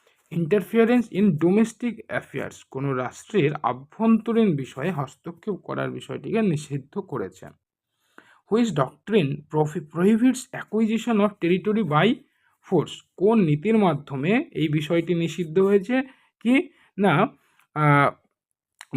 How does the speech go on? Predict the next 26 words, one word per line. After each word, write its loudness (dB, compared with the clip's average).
বল 6
প্রয়োগের 6
মাধ্যমে 0
ভূখণ্ড 2
দখলের, 4
আহ, -2
দখল 0
করার 4
যে -8
ক্ষমতা, -4
এই 0
বিষয়টিকে -2
নিষিদ্ধ -6
করা -2
হয়েছে, 0
আহ, 0
স্টিম-, 2
আহ, 2
স্টিমসন 2
ডক্ট্রিন, -2
অপশন, -2
আহ, -2
বি, 0
এই 2
নীতির 0
মাধ্যমে -2